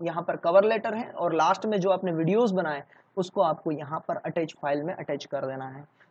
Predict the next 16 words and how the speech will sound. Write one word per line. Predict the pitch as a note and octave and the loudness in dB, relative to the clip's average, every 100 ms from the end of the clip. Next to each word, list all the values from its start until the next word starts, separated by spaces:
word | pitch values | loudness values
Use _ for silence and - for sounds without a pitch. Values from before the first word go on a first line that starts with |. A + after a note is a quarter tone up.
| - | -2
तो | G3+ | 0
ज-, | F#3 G#3 - | 4 4 2
समझने | - A3+ B3+ C4 A#3+ | -2 2 4 4 4
की | B3 | 2
बात | G#3 G#3 | 2 2
यहाँ | G#3 G3+ | 2 -2
पर | G3+ G3 | -2 -2
क्या | F3+ F3+ | -2 -2
है, | F3+ A#3 G#3+ | -4 -8 -12
समझने | - F3+ F#3 G3 | -4 2 4 2
की | F#3+ | 0
बात | F3 E3 - | -2 -2 -4
यहाँ | E3 D#3+ | -6 -6
पर | D#3 | -4
ये | D3 E3+ | 0 0
है | F3+ | 0